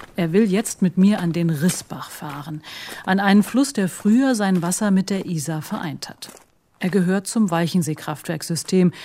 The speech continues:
genau wie der Fischbach, der Kranzbach, der Alpenbach, der Finzbach, der Kesselbach, der Jachen,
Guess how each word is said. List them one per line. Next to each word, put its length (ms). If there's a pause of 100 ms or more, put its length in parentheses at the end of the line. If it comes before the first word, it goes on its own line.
(260)
genau 280
wie 60
der 140
Fischbach, 640
der 140
Kranzbach, 720
der 220
Alpenbach, 760
der 200
Finzbach, 720 (360)
der 100
Kesselbach, 640
der 140
Jachen, 540